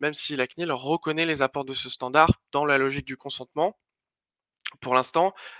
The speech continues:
être constant, heu, conforme au standard T C F ne veut pas dire qu'on est conforme aux, heu, aux con-, aux, heu, recommandations de la cnil, même si on espère que ces, ces deux normes, enfin, cette réglementation et cette norme vont,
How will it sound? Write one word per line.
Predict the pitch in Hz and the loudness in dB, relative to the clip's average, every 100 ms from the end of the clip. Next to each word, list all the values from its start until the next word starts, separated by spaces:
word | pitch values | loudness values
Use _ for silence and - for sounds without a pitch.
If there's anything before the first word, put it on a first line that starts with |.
| - | -2
être | 151 - | -2 -6
constant, | - 143 - 160 - | -14 -12 -4 -4 -2
heu, | 143 131 127 - | 0 -2 -4 -10
conforme | - 160 190 175 139 | -14 -4 2 2 2
au | |
standard | 135 143 143 143 - | -2 -2 2 6 4
T | 131 | 2
C | - 139 | 0 0
F | - - - - 139 | 0 -10 -20 -18 -10
ne | |
veut | 139 135 | -10 2
pas | 139 | 4
dire | 143 175 | 4 -4
qu'on | - 131 | -6 -10
est | |
conforme | - 131 147 147 - | -10 -10 -6 -6 -6
aux, | 127 135 127 | -10 -8 -6
heu, | 131 135 - - - - | -6 -10 -14 -20 -16 -12
aux | 143 | -10
con-, | 139 135 147 | -10 -12 -10
aux, | 135 131 | -8 -6
heu, | 127 127 | -6 -6
recommandations | 139 143 135 127 127 156 | -6 -6 -4 -4 -6 -8
de | 139 | -8
la | 120 - | -8 -10
cnil, | - 190 196 - - - | -6 -4 -4 -8 -20 -14
même | 135 | -6
si | - | -6
on | 135 | -6
espère | 127 - 160 156 | -8 0 0 0
que | 143 131 | -6 -8
ces, | - 131 127 _ _ | -8 -10 -12 _ _
ces | - 131 | -18 -12
deux | 143 | -10
normes, | 143 147 170 165 - - - | -2 2 4 2 -4 -14 -16
enfin, | - | -14
cette | - - | -12 -8
réglementation | 143 143 139 139 143 | -4 -2 -2 -2 -2
et | 143 | -6
cette | 139 143 | -8 -6
norme | 147 139 | -6 -4
vont, | 135 | -10